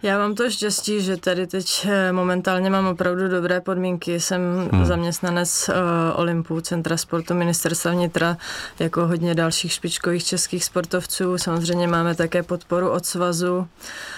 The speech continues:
Speaker 1: ale na druhou stranu samozřejmě není to fotbal ani hokej, takže ani třeba celkové prize money, jak na závodech u nás, ale i ve světě,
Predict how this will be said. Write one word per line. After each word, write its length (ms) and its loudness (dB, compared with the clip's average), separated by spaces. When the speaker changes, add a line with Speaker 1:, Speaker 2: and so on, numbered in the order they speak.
Speaker 1:
ale 680 2
na 120 2
druhou 260 2
stranu 320 0
samozřejmě 720 2
není 240 2
to 120 0
fotbal 400 2
ani 200 2
hokej, 500 2
takže 680 0
ani 220 0
třeba 300 0
celkové 460 0
prize 360 0
money, 420 2
jak 200 2
na 100 2
závodech 480 0
u 60 2
nás, 280 2
ale 180 2
i 100 0
ve 140 2
světě, 480 0